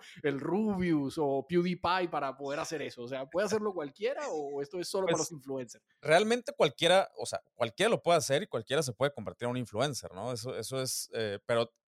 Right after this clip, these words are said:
Speaker 2: como te digo, no, no es algo que, que se, que normalmente se hace de noche a la mañana, a menos que tengas un, un hitazo viral, eh, que también es, eh, poco probable, ¿no? O sea, entonces, a ver, como emprendedores, eh,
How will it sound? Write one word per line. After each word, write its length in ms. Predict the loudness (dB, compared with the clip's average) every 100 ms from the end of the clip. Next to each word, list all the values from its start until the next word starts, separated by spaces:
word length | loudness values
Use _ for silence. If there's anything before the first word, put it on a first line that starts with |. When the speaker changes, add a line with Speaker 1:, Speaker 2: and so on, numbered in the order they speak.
| _
Speaker 2:
como 200 | -4 -4
te 100 | 0
digo, 300 | 2 2 2
no, 200 | 0 -4
no 280 | -2 0 2
es 160 | 4 4
algo 280 | 2 0
que, 360 | -2 -2 -2 -4 _
que 180 | -10 -8
se, 360 | -6 -4 -4 -6
que 80 | -8
normalmente 600 | -6 -2 -2 -2 -4 -6
se 120 | -4
hace 160 | -2 -2
de 80 | -6
noche 220 | -8 -6
a 20 |
la 60 | -4
mañana, 380 | -2 0 0 -2
a 40 |
menos 240 | -8 -8
que 100 | -10
tengas 400 | -10 -8 -6 -6
un, 240 | -6 -8 -10 _ _ _
un 140 | -12 -8
hitazo 840 | -8 0 2 2 -2 -2 -2 -2
viral, 560 | 0 2 2 2 -4 -16 _ _ _
eh, 240 | -2 -2 -2
que 100 | -4
también 640 | -2 0 2 2 2 -2
es, 420 | -2 -2 -2 -4 -2
eh, 340 | -2 -2 -4 -4
poco 300 | -2 0 0
probable, 480 | 2 4 4 0 -12
¿no? 80 | -16
O 60 | -14
sea, 160 | -14
entonces, 500 | -12 -10 -6 -6 -6 _ _ _
a 100 | 0 0
ver, 120 | 0
como 180 | -4 -4
emprendedores, 920 | -2 -2 2 4 4 4 0 -4 -8 _ _ _
eh, 240 | -2 0